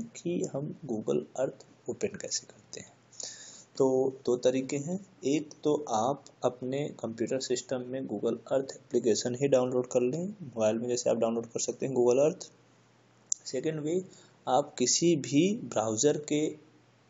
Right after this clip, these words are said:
address bar में जाइए और वहाँ पर type कीजिए Google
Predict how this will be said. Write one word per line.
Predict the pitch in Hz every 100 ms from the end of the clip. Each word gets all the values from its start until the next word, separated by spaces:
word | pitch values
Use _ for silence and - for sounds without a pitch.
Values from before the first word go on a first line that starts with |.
| _ _ _ _ -
address | 117 107 156
bar | 147 120 120
में | 110
जाइए | 107 101 143 214 - - - - _ -
और | 117 120
वहाँ | 127
पर | 131 139 -
type | 107 113 123 -
कीजिए | 120 113 147 147
Google | 139 104 123 165